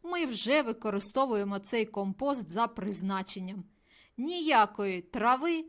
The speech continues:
і огризків в бочці вже немає, тільки благородна, чорна,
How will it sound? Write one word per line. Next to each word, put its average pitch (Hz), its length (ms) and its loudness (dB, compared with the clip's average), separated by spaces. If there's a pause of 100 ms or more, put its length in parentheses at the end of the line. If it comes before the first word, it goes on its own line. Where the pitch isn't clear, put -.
і 208 160 -2
огризків 233 720 0
в 165 60 -10
бочці 208 520 -4
вже 220 340 -2
немає, 196 600 -2 (240)
тільки 208 600 -6
благородна, 254 920 0 (360)
чорна, 269 720 2